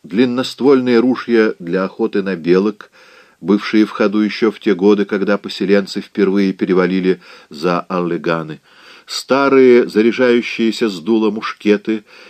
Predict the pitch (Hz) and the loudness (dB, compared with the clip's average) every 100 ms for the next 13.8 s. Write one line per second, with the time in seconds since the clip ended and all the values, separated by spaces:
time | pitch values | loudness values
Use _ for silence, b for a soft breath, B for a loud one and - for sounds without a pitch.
0 | B 95 110 110 - 107 104 104 107 104 | B -2 0 -2 -2 -2 -2 -4 2 2
1 | 104 - - 101 107 104 104 107 104 110 | 0 -4 -8 -4 -4 -2 -2 0 0 -2
2 | 98 92 98 95 - 104 78 92 101 - | -4 -2 -2 -2 -6 -6 -4 -4 -4 -8
3 | - b b b - 92 98 98 98 98 | -16 b b b 0 2 2 0 -2 -4
4 | - 98 92 98 95 95 95 - - 87 | -4 -2 2 2 0 -2 -4 -6 -8 0
5 | 90 82 76 82 80 _ _ _ b b | 0 -2 -6 -6 -6 _ _ _ b b
6 | b b - 107 113 120 147 - - 123 | b b -2 2 4 4 2 -2 -2 -2
7 | 123 120 - 123 120 120 131 127 131 b | -2 -6 0 4 6 4 0 -4 -6 b
8 | b - 120 120 110 123 - 127 113 120 | b -6 -4 0 0 0 2 0 0 -2
9 | 127 101 120 - 117 113 107 123 110 110 | -4 -2 -6 -4 -6 -6 -6 -6 -6 -10
10 | - 117 107 107 110 104 - 101 98 98 | -2 -2 0 -2 -2 -4 -10 -4 0 2
11 | 104 104 B B - - 107 101 - 101 | 2 0 B B -18 -4 -4 -2 -6 -6
12 | - 98 101 101 - 101 - 98 98 95 | -4 -2 0 -2 -4 -10 -2 0 0 -2
13 | 95 - 92 92 92 107 104 | -8 -8 -6 -2 0 -2 -4